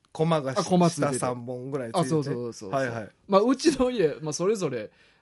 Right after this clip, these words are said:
Speaker 2: なんか、
Speaker 1: うん。
Speaker 2: 書斎じゃないけど、
Speaker 1: うんうん。
Speaker 2: があるから。
Speaker 1: あ、デスクワークするような。
Speaker 2: 用の椅子が一個壊れてん。
Speaker 1: うん。うん。
Speaker 2: だか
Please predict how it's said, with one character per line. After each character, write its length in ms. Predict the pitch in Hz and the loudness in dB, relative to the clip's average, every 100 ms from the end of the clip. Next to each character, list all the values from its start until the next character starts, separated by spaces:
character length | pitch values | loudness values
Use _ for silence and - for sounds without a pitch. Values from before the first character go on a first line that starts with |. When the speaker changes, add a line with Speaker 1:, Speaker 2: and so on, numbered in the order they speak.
| - | -8
Speaker 2:
な 160 | - | -6
ん 20 | |
か、 140 | 113 113 | -6 -8
Speaker 1:
う 40 | |
ん。 40 | 120 | -6
Speaker 2:
書 180 | - | -4
斎 320 | 247 247 240 226 | -2 0 0 -2
じ 80 | |
ゃ 60 | 151 | -6
な 140 | 104 | -8
い 80 | 90 | -14
け 100 | - | -14
ど、 120 | - | -14
Speaker 1:
う 40 | 123 | -10
ん 40 | |
う 40 | 120 | -10
ん。 280 | 101 107 85 | -10 -12 -8
Speaker 2:
が 120 | 117 | -8
あ 60 | |
る 80 | 120 | -8
か 140 | - 82 | -10 -14
ら。 100 | 82 | -6
Speaker 1:
あ、 60 | 135 | 0
デ 120 | 170 | 0
ス 160 | - - | -2 -4
ク 120 | 165 | 2
ワ 160 | 170 | 4
ー 40 | 151 | 2
ク 140 | 139 | -4
す 160 | - 139 | -6 -4
る 80 | 143 | -4
よ 140 | 123 | -2
う 40 | |
な。 100 | - | 4
Speaker 2:
用 280 | 202 240 240 | 10 10 10
の 420 | 247 254 143 113 - | 2 0 -2 -4 -6
椅 120 | 208 | -6
子 180 | 175 196 | -2 0
が 100 | 185 | 2
一 120 | 185 | 0
個 120 | 170 - | -2 -10
壊 260 | 147 147 | -4 -4
れ 60 | 98 | -4
て 120 | 69 | -16
ん。 60 | - _ - | -20 _ -2
Speaker 1:
う 80 | 151 | 0
ん。 60 | |
う 20 | |
ん。 60 | |
Speaker 2:
だ 20 | |
か 60 | 123 | 0